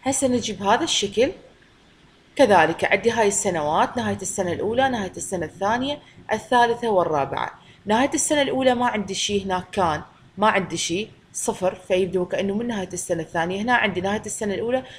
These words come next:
خمسة آلاف، ستة آلاف، سبعة آلاف، ثمانية آلاف. أول أريد البي نوت. ال-، دا تشوف الجريدينت هسه منتظم لو غير منتظم؟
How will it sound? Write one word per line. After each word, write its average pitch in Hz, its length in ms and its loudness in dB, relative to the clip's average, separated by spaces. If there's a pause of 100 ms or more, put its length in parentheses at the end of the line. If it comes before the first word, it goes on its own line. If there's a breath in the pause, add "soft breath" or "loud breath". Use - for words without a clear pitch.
(140 loud breath)
خمسة 202 500 0
آلاف، 208 240 2
ستة - 440 -4
آلاف، 208 200 2
سبعة 190 280 -6 (100)
آلاف، 233 300 0
ثمانية 180 240 -2 (160)
آلاف. 147 160 -2 (400 loud breath)
أول 254 200 4
أريد 247 240 4
البي 214 260 0
نوت. 160 320 0 (320 loud breath)
ال-، 190 280 0
دا 233 80 10
تشوف 262 320 0
الجريدينت 240 580 4
هسه 214 280 -2
منتظم 311 380 2
لو 247 120 4
غير 226 220 2
منتظم؟ 202 520 -2